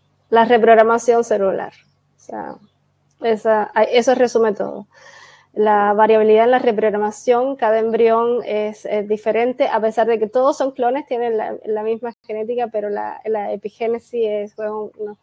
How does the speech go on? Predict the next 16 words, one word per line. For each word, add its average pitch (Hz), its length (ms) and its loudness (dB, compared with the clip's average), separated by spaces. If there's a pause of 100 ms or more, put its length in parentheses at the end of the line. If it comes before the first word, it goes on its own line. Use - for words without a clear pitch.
(140)
no 226 100 -8
juega 226 200 -2
en 214 100 -6
contra. 196 440 -10 (640)
Los 208 220 -8
embriones, 226 960 -2
eh, 196 500 -10 (1500)
no, 233 260 0
no 247 180 2
podemos 277 460 4
visualizarlo 240 760 0
cuando 226 200 0
los 214 180 -2
transferimos. 208 640 -8
Así 220 180 0
que, 240 240 0